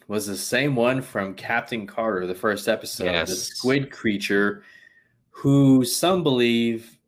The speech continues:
Speaker 1: is a character in the comics named Shuma Gorath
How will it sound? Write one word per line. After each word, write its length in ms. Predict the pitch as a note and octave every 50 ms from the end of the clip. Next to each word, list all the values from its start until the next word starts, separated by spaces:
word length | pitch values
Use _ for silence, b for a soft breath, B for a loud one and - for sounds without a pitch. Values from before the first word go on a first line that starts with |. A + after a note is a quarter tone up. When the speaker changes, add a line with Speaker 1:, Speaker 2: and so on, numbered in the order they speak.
| _ _ _ _ _
Speaker 1:
is 160 | A#2 G#2+ G#2+
a 100 | A2+ G#2+
character 500 | - - - - D3+ C#3+ C3+ B2 - A2+
in 60 | G#2+
the 80 | G2+ G2
comics 540 | - - B2+ A#2+ A#2 A2 F#2+ - - - -
named 460 | G#2 G2+ G2+ G2 G2 F#2+ F#2+ - - -
Shuma 840 | - - - - - B2 C3 C#3 C#3 C#3 C#3 C#3 C#3 C#3 C#3 C#3 - - - G#2 F#2+ -
Gorath 640 | G#2 A2 C3 C#3+ C3 G2+ F#2 F2 E2+ E2+ E2+ E2+